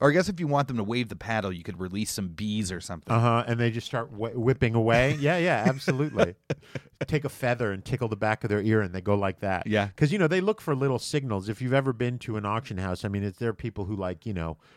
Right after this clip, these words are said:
Speaker 2: will tap their nose or wiggle their ear or something like that. Everyone's got their own little thing.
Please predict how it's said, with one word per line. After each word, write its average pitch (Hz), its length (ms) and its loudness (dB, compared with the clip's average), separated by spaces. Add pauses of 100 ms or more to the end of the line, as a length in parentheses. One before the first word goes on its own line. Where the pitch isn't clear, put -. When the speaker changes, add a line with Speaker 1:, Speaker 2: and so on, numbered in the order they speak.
(120)
Speaker 2:
will 90 140 -4
tap 95 340 -4
their 92 100 -4
nose 90 540 -4
or 82 160 -8
wiggle 87 340 -8
their 90 240 -6
ear 95 300 -4
or 87 80 -6
something 87 400 -12
like 82 180 -8
that. 85 160 -6
Everyone's 101 320 -6
got 92 240 -4
their 87 160 -2
own 87 180 -4
little 85 220 -6
thing. 90 400 -10